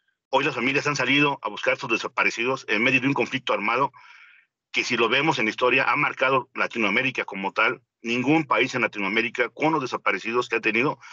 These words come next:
ha logrado salir, como hemos salido en México, para en medio de un conflicto armado demostrar, demostrar la política de exterminio que estamos viviendo.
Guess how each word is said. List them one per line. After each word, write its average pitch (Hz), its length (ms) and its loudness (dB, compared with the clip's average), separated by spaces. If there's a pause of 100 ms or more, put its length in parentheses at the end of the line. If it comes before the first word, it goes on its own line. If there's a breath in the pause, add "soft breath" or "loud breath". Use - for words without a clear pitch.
(240 loud breath)
ha 139 140 2
logrado 139 360 2
salir, 131 400 2
como 104 220 -4
hemos 113 160 -4
salido 110 420 0
en 101 140 -6
México, 127 380 -2 (500 loud breath)
para 110 180 0
en 117 60 2
medio 139 160 4
de 135 80 2
un 143 60 0
conflicto 117 380 -2
armado 113 360 2
demostrar, 110 720 0 (640)
demostrar 113 560 -2 (420)
la 120 500 0
política 107 420 0
de 101 60 4
exterminio 101 360 -4
que - 80 -10
estamos 95 300 -2
viviendo. 85 440 -6